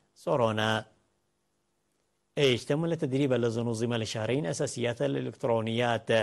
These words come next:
وأوضح مسؤول الاتحاد الوطني للشباب والطلبة في المديرية السيد أبرام تصفى مريم في مراسيم التخريج في الثاني عشر من أكتوبر أن التدريب يأتي في إطار جهود تنمية قدرات الشباب.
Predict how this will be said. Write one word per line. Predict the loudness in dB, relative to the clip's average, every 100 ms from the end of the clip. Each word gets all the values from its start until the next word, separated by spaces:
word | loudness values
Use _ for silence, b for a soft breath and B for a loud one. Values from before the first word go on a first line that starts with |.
| 0 -10 b b b 0
وأوضح | 2 4 2 -2
مسؤول | -2 0 0
الاتحاد | -2 -4 -4 -2 -2
الوطني | 0 0 0 0 -2
للشباب | -2 -2 -2 0 0
والطلبة | -2 -2 -2 0
في | -2
المديرية | -2 -4 0 0
السيد | 0 0 -2
أبرام | -2 -4
تصفى | -4 -6 -4
مريم | -4 -2 0 0 0 -2 -4 b b b
في | 0
مراسيم | 2 2 -2 -2 -4 -4
التخريج | -4 -4 -4 -4
في | -4
الثاني | -4 -2 -2 -2
عشر | -4 -2 -4
من | -4
أكتوبر | -6 -2 0 0 0 2 0 -2 b b b b -4
أن | -2
التدريب | -2 -2 -2 0 2
يأتي | 0 -2
في | -4 -2
إطار | 0 -2
جهود | 0 -2 0
تنمية | -2 -2 -4
قدرات | -6 -6 -4 -2 -2
الشباب. | -6 -4 -2 2 2 2 2